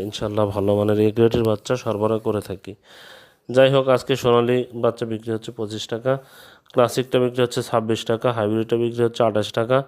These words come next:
সুপার হাইব্রিডটা বিক্রি হচ্ছে আজকে বত্রিশ টাকা, মিশরীয় ফার্মিটা বিক্রি হচ্ছে আজকে ছয়ত্রিশ টাকা,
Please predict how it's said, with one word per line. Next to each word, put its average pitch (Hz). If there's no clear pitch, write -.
সুপার 127
হাইব্রিডটা 127
বিক্রি 123
হচ্ছে 120
আজকে 117
বত্রিশ 113
টাকা, 101
মিশরীয় 113
ফার্মিটা 113
বিক্রি 113
হচ্ছে 113
আজকে -
ছয়ত্রিশ 113
টাকা, 127